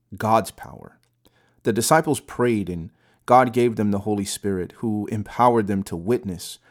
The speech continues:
resulting in church growth. Quote, "The early church did not grow because of programs or talents. They grew because of prayer and the Holy Spirit," end quote.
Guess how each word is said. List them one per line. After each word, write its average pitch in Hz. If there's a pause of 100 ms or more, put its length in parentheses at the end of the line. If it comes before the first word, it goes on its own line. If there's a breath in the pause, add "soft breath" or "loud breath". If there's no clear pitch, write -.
(240 soft breath)
resulting 113
in 95
church 107
growth. - (460)
Quote, 117 (100)
"The 113
early 180
church 135
did 117
not 123
grow 120
because 107
of 78
programs 104
or -
talents. - (460 soft breath)
They 113
grew 135
because 131
of 87
prayer 120 (120)
and 101
the -
Holy 110
Spirit," 90 (420)
end 113
quote. -